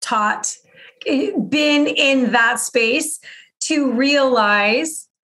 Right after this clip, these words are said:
there's something more, there's something more. I get to go deeper, uh, trying on a way of being, a way of achieving, and then realizing, "Oh, there's a better way to do this."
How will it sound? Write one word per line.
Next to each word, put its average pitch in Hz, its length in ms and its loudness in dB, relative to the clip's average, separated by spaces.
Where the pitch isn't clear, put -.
there's 247 200 0
something 233 360 0
more, 196 240 0
there's 196 240 -4
something 196 420 -6
more. 185 480 -2
I 202 80 -4
get 202 180 -4
to 226 80 -2
go 202 140 -2
deeper, 185 800 -4
uh, 196 480 -2
trying 233 680 0
on 208 580 2
a 220 120 0
way 208 520 0
of 196 580 -4
being, 214 680 -2
a 240 140 -2
way 214 240 0
of 208 100 -2
achieving, 208 960 -4
and 240 160 0
then 220 160 0
realizing, 208 800 0
"Oh, 202 540 -2
there's 240 320 -4
a 240 80 -2
better 202 320 -2
way 180 480 0
to 240 100 -4
do 220 340 -2
this." 185 540 -4